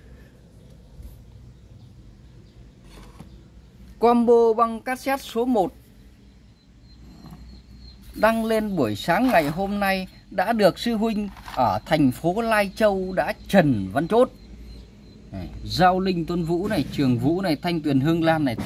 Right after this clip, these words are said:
Tứ Quý Đặc Biệt này, Phương Dung, Thu Hiền. Và báo cáo với lại các thượng đế, nghìn vàng chả tiếc, tiếc gì tiền bo.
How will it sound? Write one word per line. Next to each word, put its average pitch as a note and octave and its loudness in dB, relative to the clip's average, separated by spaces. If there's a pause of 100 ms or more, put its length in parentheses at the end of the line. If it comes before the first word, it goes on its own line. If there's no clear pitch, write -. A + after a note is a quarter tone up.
Tứ E3+ 4
Quý G#3 -6
Đặc F#3 -2
Biệt C3+ 0
này, A2 -4 (340)
Phương F#3 2
Dung, E3+ 0 (960)
Thu F3+ 2
Hiền. D3 4 (920)
Và C#3 0
báo E3 4
cáo G#3 0
với B3+ -2
lại G3+ -2
các G#3+ -6
thượng C#4 -6
đế, G3 2 (1400)
nghìn C3 2
vàng A2+ -2
chả G2+ -8 (140)
tiếc, A3 -8 (220)
tiếc A3 -8 (200)
gì G2+ -2
tiền F#2 -8
bo. E3 2